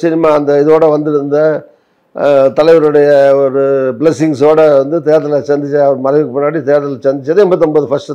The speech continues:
தேர்தல். இப்ப ஜெயஜானு ரெண்டா பிரிஞ்சு நின்னு நாங்க இருபத்தாறு பேர் தான் வந்தோம். ஜானகி மாநில of course ஒரே ஒரு ஆள் பி ஹெச் பாண்டியன் தான் வந்தார். அப்ப ஜெயலலிதா பிரதான எதிர்க்கட்சி தலைவர், நான் துணைத் தலைவர். ஓகே,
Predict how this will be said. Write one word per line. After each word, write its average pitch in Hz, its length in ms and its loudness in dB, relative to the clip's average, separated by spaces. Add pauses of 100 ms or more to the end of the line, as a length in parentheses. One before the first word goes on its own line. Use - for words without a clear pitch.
தேர்தல். 98 300 -6 (800)
இப்ப 180 120 -2 (100)
ஜெயஜானு 208 540 6
ரெண்டா 185 160 2 (100)
பிரிஞ்சு 175 260 2 (140)
நின்னு 165 280 0 (420)
நாங்க 160 240 -4
இருபத்தாறு 170 420 0
பேர் 151 160 -2
தான் 147 140 0
வந்தோம். 107 280 -12 (460)
ஜானகி 151 300 -2
மாநில 165 320 0
of 143 100 -12
course 156 240 -2
ஒரே 147 200 0
ஒரு 143 120 0
ஆள் 147 180 -4
பி 147 60 -2
ஹெச் 127 160 -6
பாண்டியன் 131 320 -6
தான் 123 100 -4
வந்தார். 113 240 -10 (1000)
அப்ப 165 220 -4
ஜெயலலிதா 196 320 6
பிரதான 170 300 2
எதிர்க்கட்சி 156 300 -2
தலைவர், 156 260 2
நான் 135 140 -2
துணைத் 135 240 -4
தலைவர். 117 320 -8 (460)
ஓகே, 147 200 -4